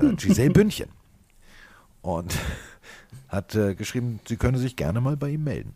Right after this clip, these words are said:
Speaker 1: Ich mag den Typen. Ich finde ihn witzig.
Speaker 2: Ja, ich finde ihn auch witzig. Ich habe aber tatsächlich mit einer Nacht drüber schlafen und da will ich dich fragen,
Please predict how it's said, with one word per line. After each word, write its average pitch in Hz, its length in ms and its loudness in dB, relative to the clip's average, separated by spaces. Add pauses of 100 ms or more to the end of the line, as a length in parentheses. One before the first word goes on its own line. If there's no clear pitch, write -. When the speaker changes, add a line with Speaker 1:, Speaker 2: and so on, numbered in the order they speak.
(420)
Speaker 1:
Ich - 140 0
mag 214 200 4
den 80 120 -2
Typen. - 240 -10 (180)
Ich - 120 -2
finde 208 160 4
ihn 165 100 2
witzig. - 380 2 (200)
Speaker 2:
Ja, 117 260 -6 (280)
ich 151 140 2
finde 190 180 6
ihn 147 60 4
auch 165 180 2
witzig. 226 460 0 (520)
Ich 135 140 0
habe 185 140 4
aber 208 180 4
tatsächlich 170 480 2
mit 170 160 0
einer 147 80 4
Nacht 151 300 0
drüber 285 180 4
schlafen 147 540 0
und 143 160 0
da 131 80 2
will 151 80 6
ich - 100 2
dich 139 180 -2
fragen, 131 580 0